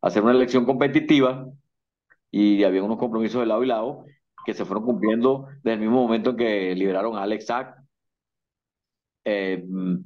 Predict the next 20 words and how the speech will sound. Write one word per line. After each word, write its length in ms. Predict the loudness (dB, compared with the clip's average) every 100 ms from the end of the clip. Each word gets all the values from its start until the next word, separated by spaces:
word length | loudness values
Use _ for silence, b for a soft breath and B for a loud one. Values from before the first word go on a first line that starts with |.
| -12 _ _ _ -4
lo-, 280 | 0 0 0
los 400 | -4 0 0 0
gringos 320 | -2 -2 -2
fueron 240 | -2 -2
facilitando 640 | -4 -6 -6 -4 -4 -2 -2
la, 300 | -2 -2 -4
la, 220 | -4 -4
también 340 | -4 -4 -4
fueron 200 | -2 -4
el-, 240 | -2 -6 -6
fueron 320 | -4 -2 -2
bajando 380 | -2 -4 -4 -2
la, 80 | -4
bajando 520 | -4 -6 -4 -4 -4
la 80 | -4
presión 240 | -4 -2
a 40 |
las 120 | -2 -4
sanciones 340 | -4 -4 -4
económicas. 760 | -4 -4 -4 -4 -4 -6 -10